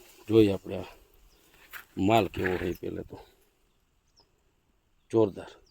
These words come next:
એક ડોકું ચેક કરી કેટલો માલ છે આમાં. આ ડાળીને ચેક કરી તો શું કહે?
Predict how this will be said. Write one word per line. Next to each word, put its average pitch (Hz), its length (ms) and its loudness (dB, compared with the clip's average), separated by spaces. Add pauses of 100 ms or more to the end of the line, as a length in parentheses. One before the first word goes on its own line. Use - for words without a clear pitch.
(2500)
એક 123 140 -8
ડોકું 113 400 -2
ચેક 107 260 -4
કરી 95 220 -10 (540)
કેટલો 107 300 -4
માલ 98 280 -2
છે - 180 -6
આમાં. 92 300 -10 (1400)
આ 120 120 4
ડાળીને 120 400 4
ચેક 127 280 -4
કરી 127 200 -2
તો - 140 -4
શું 123 120 0
કહે? 104 360 -6